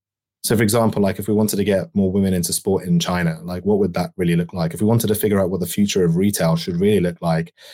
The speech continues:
in the metaverse or the real world, like, we don't just wanna sort of mobilize the people that we already have in our company. Like, there are people who are literally committed to this mission.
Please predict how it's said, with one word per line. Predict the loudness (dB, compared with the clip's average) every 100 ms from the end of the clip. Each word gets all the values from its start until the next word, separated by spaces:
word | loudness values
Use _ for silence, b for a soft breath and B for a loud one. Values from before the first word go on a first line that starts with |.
| B _
in | 2
the | 4
metaverse | 4 2 2 0
or | 0
the | 2
real | 2 2
world, | 0 -6 -6
like, | -4 -4 -8 _ _ _ -2
we | 0
don't | 2 2
just | 0 0
wanna | 2 2
sort | 0 -4
of | -4 0
mobilize | 2 2 0 0
the | -4
people | -2 0
that | 0
we | 0
already | 0 0
have | 0
in | 0
our | -2
company. | -2 -2 -2 -6 -6 _
Like, | -8 -2
there | 0
are | 0
people | -2 -2 -2
who | -2 -2
are | -2 0
literally | -2 0 -2
committed | -2 -2 -2 -4
to | -6
this | -4 -2
mission. | -2 -2 -8